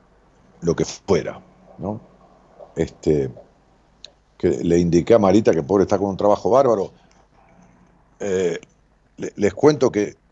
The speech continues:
Marita, ¿se acuerdan que el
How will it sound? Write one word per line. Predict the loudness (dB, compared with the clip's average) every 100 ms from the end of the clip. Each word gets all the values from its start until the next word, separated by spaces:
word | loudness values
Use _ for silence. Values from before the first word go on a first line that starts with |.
| _ _ _ _ _ -12
Marita, | -6 -4 0 2 2 -2 _ _ _ _ _ _ _
¿se | -10 -6
acuerdan | -2 0 0
que | 0 -6 -4
el | -6 -6